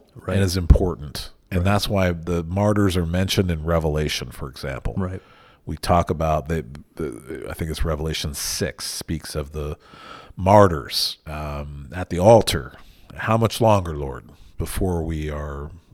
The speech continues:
Speaker 2: avenged," I guess, of their martyrdom, right?
Speaker 1: Right, right.
Speaker 2: So there's a value even in the unseen of this kind of death,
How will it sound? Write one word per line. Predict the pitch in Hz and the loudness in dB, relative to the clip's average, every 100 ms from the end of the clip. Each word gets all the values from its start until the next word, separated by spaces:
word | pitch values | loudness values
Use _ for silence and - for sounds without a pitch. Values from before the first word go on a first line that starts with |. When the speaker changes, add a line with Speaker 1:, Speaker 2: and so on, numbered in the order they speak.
| - - - - | -20 -20 -16 -8
Speaker 2:
avenged," | 87 98 90 78 - - | -2 -2 -2 -6 -12 -14
I | 65 | -12
guess, | 73 67 - | -12 -10 -10
of | 67 | -10
their | 67 71 | -10 -8
martyrdom, | 76 76 64 - - - | -8 -10 -12 -16 -16 -6
right? | 92 - | -6 -2
Speaker 1:
Right, | 92 87 - - | -4 -4 -10 -6
right. | 95 90 - | -6 -6 -2
Speaker 2:
So | - 135 | 6 8
there's | 156 139 | 10 8
a | |
value | 110 117 147 170 147 131 | 8 8 10 8 8 6
even | 117 127 127 | 6 4 4
in | 117 104 | 2 2
the | 104 | 2
unseen | 107 98 - 110 92 82 | 2 2 2 2 2 0
of | 80 76 82 85 | -4 -6 -12 -6
this | 85 - | -4 -4
kind | 104 80 | -4 -4
of | 69 | -6
death, | - 69 - - | -8 -8 -10 -14